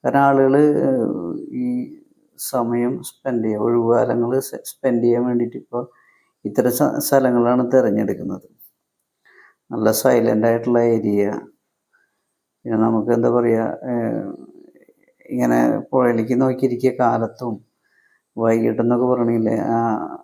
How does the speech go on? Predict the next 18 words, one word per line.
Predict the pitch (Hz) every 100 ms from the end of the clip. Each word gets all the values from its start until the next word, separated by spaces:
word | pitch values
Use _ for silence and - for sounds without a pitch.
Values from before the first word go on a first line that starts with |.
| - _ _ _
ആ | - 127 - - - -
സൂര്യൻ | - 151 127 120 123
ഉദിച്ചു | 131 117 - 127
വരുന്നതും, | 123 123 113 120 120 _ _ _ _ _ _ _ _ _
ഏഹ്, | 117 110 107 101 - 62 -
എന്താ | 127 127
പറയാ, | 127 123 117
ആ | 110 110 120 117 117 - 127
അസ്തമയ | 113 - 120 117
സമയത്തുള്ള | 113 127 123 123 120 117
ആ |
പ്രകാശങ്ങളും | 117 123 113 107 - 113 107 113 120 113
ഒക്കെ | - 110 110 _ _ _ _ _ _
കാണാൻ | 107 107 107 107
പുഴയുടെ | 113 110 110
സൈഡിൽ | 110 120 110
നല്ല | 113 113 107 104 104 107 - - - 135
രസാണ്. | 127 - 98